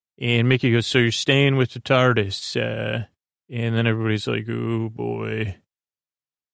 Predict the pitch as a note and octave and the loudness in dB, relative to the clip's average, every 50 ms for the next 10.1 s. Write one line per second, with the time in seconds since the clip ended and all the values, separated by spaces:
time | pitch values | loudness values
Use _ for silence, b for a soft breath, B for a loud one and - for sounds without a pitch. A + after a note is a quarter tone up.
0 | _ _ _ A#2 A#2 C#3 C#3 - - C3 B2+ A#2 - - - D#3 D#3 E3+ G3 A3+ | _ _ _ -4 0 0 0 2 2 4 4 4 4 4 2 4 4 4 2 2
1 | A#3+ G3+ C3+ A#2+ A#2 A2+ B2 A#2+ C3 D3+ E3 E3+ D#3 D#3 D#3 - - F#3 D#3+ C#3+ | 2 2 4 4 4 2 0 0 -2 -2 -2 0 0 0 -2 0 2 2 2 2
2 | D#3+ C#3 B2 - E3 D3+ D#3+ E3+ D#3+ B2+ A2 G2+ - - A2 A2+ C3 D3 D3 C3 | 2 0 0 0 2 4 6 6 6 4 2 0 0 -2 -2 0 0 -2 -2 -2
3 | B2 B2 C3+ C#3 C#3+ C#3+ D3 D3+ A#2+ G2+ C3+ F3+ G3+ F3+ - - C3+ - - C#3 | 0 2 2 4 4 6 6 4 4 2 2 0 -2 -2 -2 -2 -4 -2 -2 -4
4 | B2 A#2+ A#2+ A#2 A#2+ C3 C#3 D3 D3 C3 B2+ A#2+ B2+ C3 C3+ C3+ - - C3 A2 | -4 -4 -2 0 2 2 2 2 0 -2 -2 0 2 2 2 2 0 -2 -6 -4
5 | - C3+ B2+ B2+ B2+ A#2+ - - C3+ B2+ B2+ C3 C3+ C3+ C3 C#3 C#3+ C3+ C#3 B2+ | -2 0 2 2 2 0 -2 -6 -4 0 0 0 0 0 2 2 2 2 2 2
6 | B2 C3+ B2+ B2 B2+ - - - C3+ C3 C3 C#3 C#3 B2 G#2+ G#2+ G2+ - - - | 2 4 4 4 2 0 -4 -2 0 2 4 4 4 4 2 0 -4 -6 -8 -8
7 | A#2 A2+ A2+ A2+ A2+ A2+ A2 - _ _ _ _ _ _ _ - C3 B2 C#3+ D3 | -6 -6 -6 -6 -6 -6 -8 -10 _ _ _ _ _ _ _ -4 -2 0 2 2
8 | D3 D#3+ D#3+ D#3 D3 D3 C3+ D#3 D3+ C#3+ D3 C#3+ C#3 B2+ A2+ A#2 A2+ G#2+ B2 C3+ | 4 4 4 4 4 4 4 4 4 4 4 4 2 2 2 0 0 2 2 4
9 | D3+ D#3 D3+ C#3 A2+ A2+ G#2+ G#2+ A2 A2 A2 G2+ - - - A2 G#2+ A2 A2 A2 | 4 4 4 4 2 2 0 -2 -4 -6 -8 -8 -8 -6 -4 -4 -4 -4 -4 -4
10 | A#2 A2+ | -4 -4